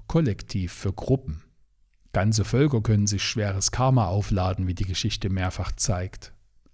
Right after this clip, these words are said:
Es liegt somit in der Hand eines jeden Einzelnen von uns, sich kritisch zu hinterfragen, welche Verantwortung er mit gutem Gewissen tragen kann, wenn er dabei berücksichtigt, dass er mit seinen Gedanken, Worten und Taten das Schicksal von morgen gestaltet.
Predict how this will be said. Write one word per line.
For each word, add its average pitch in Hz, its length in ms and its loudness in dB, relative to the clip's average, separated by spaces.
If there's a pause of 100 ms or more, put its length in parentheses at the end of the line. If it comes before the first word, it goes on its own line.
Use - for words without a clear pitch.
(600)
Es 131 180 4
liegt 170 240 0
somit 143 300 4
in 127 120 4
der 110 200 4
Hand 139 240 6
eines 113 380 2
jeden 135 320 4
Einzelnen 123 680 4
von 123 180 2
uns, 139 440 2
sich - 320 -2
kritisch 156 580 2
zu 127 220 2
hinterfragen, 110 1040 2
welche 120 480 2
Verantwortung 107 760 0
er 110 200 0
mit 110 240 2
gutem 139 360 4
Gewissen 107 460 2
tragen 90 540 2
kann, 135 340 2 (300)
wenn 120 120 8
er 117 80 8
dabei 117 300 4
berücksichtigt, 113 1300 6
dass 113 140 2
er 107 100 2
mit 110 280 4
seinen 101 340 2
Gedanken, 110 840 2
Worten 110 340 2
und 107 260 -2
Taten 92 460 4
das 110 240 0
Schicksal - 540 -2
von 139 240 2
morgen 139 460 2
gestaltet. - 920 -8